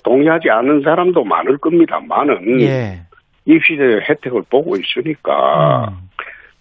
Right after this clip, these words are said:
Speaker 1: 그런데, 에, 스펙이 없는 서민 자제들이나 일반, 어, 국민들 자제들은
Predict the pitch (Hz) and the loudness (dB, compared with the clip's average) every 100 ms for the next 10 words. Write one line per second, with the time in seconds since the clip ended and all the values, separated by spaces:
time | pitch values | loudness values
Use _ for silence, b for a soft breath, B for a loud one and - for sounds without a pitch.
0 | _ 156 180 196 190 185 175 143 - _ | _ -2 0 0 2 4 4 2 -4 _
1 | _ _ _ _ _ 117 104 87 82 76 | _ _ _ _ _ -6 -4 -6 -8 -8
2 | - - - 220 277 262 202 175 151 139 | -2 -2 0 2 4 2 0 2 2 2
3 | 113 92 127 147 151 156 147 131 - - | 0 0 4 4 6 4 4 2 0 0
4 | 156 190 202 185 151 131 143 151 151 139 | 2 2 2 0 2 2 0 0 -2 -2
5 | 127 117 104 107 143 139 147 135 131 - | 0 2 2 2 0 2 0 0 -4 -8
6 | b b b - 90 78 90 - 135 147 | b b b -4 0 0 -2 -2 2 4
7 | 147 135 120 98 87 - 92 104 127 123 | 4 2 2 0 -2 -2 -2 0 0 0
8 | 113 110 107 104 95 | -2 -2 -2 -4 -6